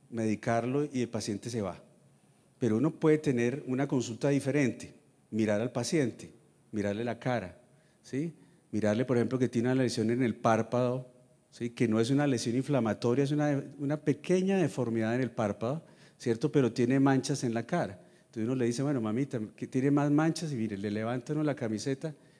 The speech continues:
y tiene una cantidad de manchas café con leche. Se está haciendo uno una oftalmología diferente. Entonces uno está pensando, "Probablemente esto es un,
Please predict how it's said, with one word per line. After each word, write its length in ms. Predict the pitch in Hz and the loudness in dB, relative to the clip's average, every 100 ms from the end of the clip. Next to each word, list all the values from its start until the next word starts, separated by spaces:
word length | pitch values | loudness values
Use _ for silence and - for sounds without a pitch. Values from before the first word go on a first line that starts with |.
| _ | _
y 140 | - 117 | -10 -6
tiene 240 | 127 120 | -2 0
una 120 | 131 | 0
cantidad 380 | 127 127 117 110 | -2 -4 -2 -2
de 60 | 110 | -2
manchas 400 | 120 117 131 117 | -2 -4 -6 -10
café 260 | 113 104 | -8 -8
con 180 | 101 117 | -8 -8
leche. 320 | 104 90 - - _ _ _ _ _ _ | -8 -10 -16 -20 _ _ _ _ _ _
Se 80 | - | -12
está 160 | 110 127 | -2 0
haciendo 360 | 127 151 160 | 4 4 4
uno 380 | 156 151 151 170 156 | 6 6 4 2 -2
una 380 | 135 131 147 147 | -2 0 -2 -4
oftalmología 640 | 131 - 120 113 104 110 | -6 -4 -2 0 -2 -2
diferente. 560 | 123 - 101 87 - - _ _ _ _ _ | -2 -2 -4 -6 -10 -20 _ _ _ _ _
Entonces 80 | - | -12
uno 100 | 101 | -8
está 180 | 117 127 | -6 -4
pensando, 460 | 131 120 127 120 | -4 -2 -2 -2
"Probablemente 640 | 113 104 104 135 131 - 135 | -4 -2 0 0 0 0 -2
esto 200 | 131 139 | 0 -4
es 100 | 127 | -4
un, 200 | 131 | -4